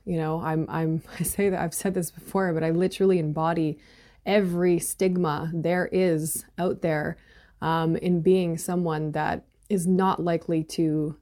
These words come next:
succeed or be intelligent or evolve or, or any of that. You know, I'm sad to say, but,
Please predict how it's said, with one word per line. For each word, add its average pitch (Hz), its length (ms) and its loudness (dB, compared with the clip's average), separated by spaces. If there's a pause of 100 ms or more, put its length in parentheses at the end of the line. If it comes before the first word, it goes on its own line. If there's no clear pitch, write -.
(200)
succeed 160 720 0 (300)
or 175 260 0
be 170 220 4
intelligent 160 800 0
or 170 200 0
evolve 160 680 0
or, 160 420 -2 (560)
or 165 180 -2
any 190 220 6
of 151 120 2
that. 151 400 -6 (100)
You 175 100 -4
know, 160 120 -2
I'm 156 140 -4
sad 160 280 0
to 165 60 -4
say, 185 340 2
but, 151 320 -4